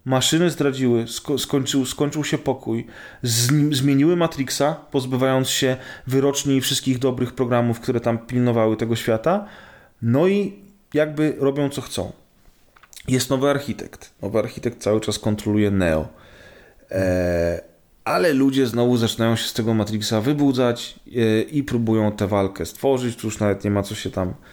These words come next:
zagłębiać w szczegóły. No i teraz przechodzimy do tego naszego Thomasa Andersona, który jest podłączony do Matrixa, nie pamięta, że był Neo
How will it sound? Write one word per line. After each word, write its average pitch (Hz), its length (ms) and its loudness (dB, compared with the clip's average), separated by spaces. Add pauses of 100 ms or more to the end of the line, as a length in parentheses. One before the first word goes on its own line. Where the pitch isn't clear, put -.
(300)
zagłębiać 107 500 0
w - 60 -14
szczegóły. - 380 -8
No 107 100 2
i 120 40 2
teraz 143 200 0
przechodzimy 131 380 2
do 123 60 2
tego 123 200 0
naszego 120 280 0
Thomasa 120 340 0
Andersona, 117 440 0
który 120 200 -2
jest 113 200 -2
podłączony 117 420 0
do 110 60 2
Matrixa, 120 480 0 (320)
nie 123 100 2
pamięta, 123 380 0
że 117 100 0
był 113 200 2
Neo 117 360 4